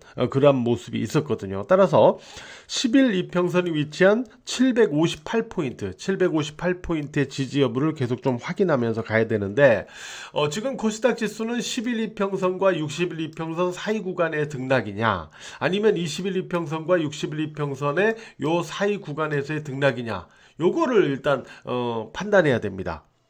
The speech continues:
그러기 위해서는 십 일 이평선이 지지선으로 계속 유지되는가를 우리가 먼저 확인을 해봐야 되거든요. 만약에 이 십 일 이평선 지지에서 오 일 이평선 위로, 오 일 이평선 위로, 그러니까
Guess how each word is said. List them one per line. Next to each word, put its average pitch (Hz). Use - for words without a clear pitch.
그러기 214
위해서는 202
십 208
일 226
이평선이 175
지지선으로 147
계속 147
유지되는가를 151
우리가 120
먼저 120
확인을 156
해봐야 196
되거든요. 85
만약에 226
이 185
십 226
일 254
이평선 202
지지에서 160
오 151
일 202
이평선 175
위로, 175
오 151
일 180
이평선 156
위로, 165
그러니까 165